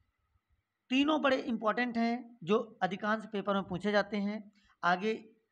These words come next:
आके आगे हैं, शामिल करेंगे हम इन क्वेश्चनों को। तो याद रखिएगा बाईस मार्च को विश्व जल दिवस मनाया जाता है, तेईस मार्च को शहीद दिवस, शहीद दिवस मनाते हैं तेईस मार्च को। और किन की याद में?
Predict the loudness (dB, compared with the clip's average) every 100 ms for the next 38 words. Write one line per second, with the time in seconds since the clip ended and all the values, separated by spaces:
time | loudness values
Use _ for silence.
0 | _ _ -2 -2 0 -6 -6 0 2 2
1 | 0 0 -2 -4 -10 _ _ _ _ _
2 | -4 -2 -2 -6 -4 -2 -2 -4 -6 -20
3 | _ -10 -6 -6 -6 -8 -8 -12 -16 _
4 | _ _ _ _ _ _ _ 0 2 0
5 | -2 -2 -2 2 2 2 -2 -4 -4 -4
6 | -2 -2 -4 -6 -8 -2 0 2 -2 -2
7 | -2 -2 -2 -4 -4 -8 -18 _ _ _
8 | _ 2 2 0 0 0 0 -8 -4 -2
9 | -2 -4 -4 -4 -6 -20 _ _ _ _
10 | _ _ _ _ -8 -4 -2 -4 2 6
11 | 6 4 4 4 2 0 0 0 2 2
12 | 0 -2 -6 -6 -12 _ _ 2 2 2
13 | -2 2 4 4 2 -2 -4